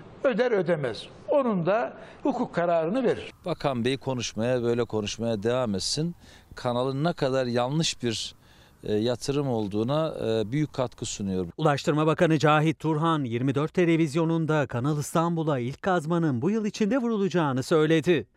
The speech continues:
Speaker 3: Sonra da Ekrem İmamoğlu'nun proje protokolünden tek taraflı çekilmesini "Faturayı yollarız." diyerek eleştirdi.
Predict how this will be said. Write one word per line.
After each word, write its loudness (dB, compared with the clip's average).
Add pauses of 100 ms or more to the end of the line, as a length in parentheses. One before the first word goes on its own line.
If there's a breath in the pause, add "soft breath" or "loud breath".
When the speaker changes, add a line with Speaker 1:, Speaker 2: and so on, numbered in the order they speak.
(120)
Speaker 3:
Sonra 2
da 2
Ekrem 2
İmamoğlu'nun 2
proje 0
protokolünden 0
tek -6
taraflı 0
çekilmesini -2
"Faturayı -2
yollarız." -2
diyerek 2
eleştirdi. 2